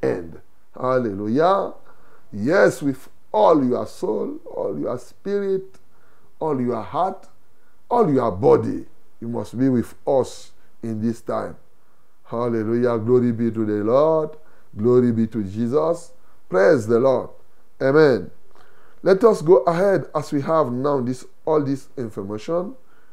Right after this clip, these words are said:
which permit you to be i-, involved in this program. Let go ahead, as I said,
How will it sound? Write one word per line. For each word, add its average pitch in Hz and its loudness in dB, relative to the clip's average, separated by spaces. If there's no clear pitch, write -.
which 185 -6
permit 160 4
you 156 4
to 123 -2
be 107 -2
i-, 117 -6
involved 123 2
in 104 -6
this 110 -4
program. 110 -4
Let 113 -2
go 120 0
ahead, 120 0
as 110 -10
I 104 -4
said, 156 -6